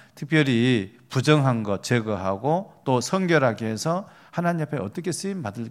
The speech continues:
받게 할 것인가 하는 그 이야기를 했죠. 그래서 오 장, 어제 아침에, 어제와 그제 살펴볼 때 이제 세 가지 분리를 이야기했습니다. 첫째는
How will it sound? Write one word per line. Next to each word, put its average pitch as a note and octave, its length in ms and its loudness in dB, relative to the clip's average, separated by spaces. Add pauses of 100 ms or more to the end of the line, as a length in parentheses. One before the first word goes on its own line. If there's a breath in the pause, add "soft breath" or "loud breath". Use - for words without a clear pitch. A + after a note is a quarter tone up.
(140)
받게 A2 260 -14
할 A2 100 -6
것인가 A2+ 540 -6
하는 C#3 280 -2 (260 loud breath)
그 - 120 -8
이야기를 G2+ 420 -4
했죠. E2+ 280 -12
그래서 G2 320 -6 (340 loud breath)
오 B2 180 2
장, G#2+ 500 2
어제 G2 220 -4
아침에, F#2 540 -6
어제와 F#2 360 -6
그제 F#2+ 240 -10
살펴볼 F#2 440 -10
때 A#2+ 420 -4 (340 loud breath)
이제 - 100 -14
세 F3 240 0
가지 B2 500 6 (200 loud breath)
분리를 A#2+ 580 0
이야기했습니다. F2 680 -6
첫째는 C3 600 -2